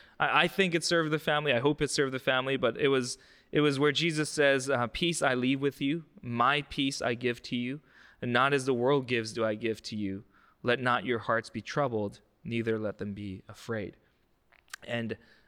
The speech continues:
I remember sharing this message and having the honor of doing that for his family was just such a privilege 'cause he's done so much ministry. He served so many people.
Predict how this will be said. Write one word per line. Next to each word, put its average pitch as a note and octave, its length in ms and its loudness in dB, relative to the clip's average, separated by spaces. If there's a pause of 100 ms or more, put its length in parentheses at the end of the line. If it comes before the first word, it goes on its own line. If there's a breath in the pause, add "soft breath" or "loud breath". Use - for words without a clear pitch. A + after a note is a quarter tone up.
I B2 40 0
remember C3+ 280 0
sharing C3 340 0
this A#2 180 -4
message A#2 380 -4
and A2+ 120 -8
having B2+ 300 -4
the A#2 180 -4
honor A2 380 -6
of G#2 240 -12
doing A2 280 -8
that G2+ 260 -8
for G#2 260 -8
his G2+ 380 -10
family G2+ 520 -8
was G2+ 160 -12
just A#2+ 220 -8
such A#2+ 220 -4
a A2 40 -6
privilege A2 460 -10
'cause G2+ 260 -10 (400 soft breath)
he's C#3 240 0
done B2+ 460 -2 (460)
so D3+ 320 0
much D3+ 260 -2
ministry. A2 640 -10 (160)
He B2+ 140 -20
served C3 420 -2
so - 380 -2
many C3 260 -4
people. G#2+ 460 -14